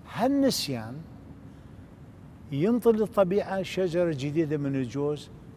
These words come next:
من الجوز المخبي بالقاع. <laughs> يعني العمل هذا، العمل،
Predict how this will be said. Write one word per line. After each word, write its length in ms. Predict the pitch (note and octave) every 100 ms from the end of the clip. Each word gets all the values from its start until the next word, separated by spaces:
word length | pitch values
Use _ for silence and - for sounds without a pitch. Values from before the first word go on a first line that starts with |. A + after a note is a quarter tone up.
| C3+
من 120 | C3+
الجوز 380 | C3+ C3 D3 B2+
المخبي 520 | A#2+ - C#3 B2 B2
بالقاع. 380 | B2 G#2+ - -
<laughs> 40 | - - - - - - - - - - - - - - - - - - - - - - - - - - - - - -
يعني 240 | C3 D3
العمل 560 | C3+ - G#3 G3+ D3+ A#2+
هذا، 460 | B2+ C3 G#2 G#2+
العمل، 460 | B2 - C#3 A2+ E2+